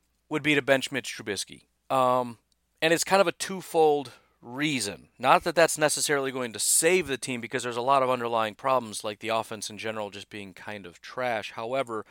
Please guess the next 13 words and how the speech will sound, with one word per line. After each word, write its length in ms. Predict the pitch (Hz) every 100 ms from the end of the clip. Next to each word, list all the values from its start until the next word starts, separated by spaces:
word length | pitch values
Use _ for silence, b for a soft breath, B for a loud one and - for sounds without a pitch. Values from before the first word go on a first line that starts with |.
| B B B B _
you, 200 | 127 -
the, 500 | 120 120 127 123 117 _ _ _
basically 400 | 151 175 165 147
the 120 | 117
second 460 | - - 160 165 127
worst 320 | 139 135 -
player 340 | 143 139 135 123
on 140 | 123
their 140 | 117
team 440 | - 139 139 156 160 b b _ _
is 180 | 135 120
Mitch 280 | 127 131 -
Trubisky. 580 | 127 117 101 - 82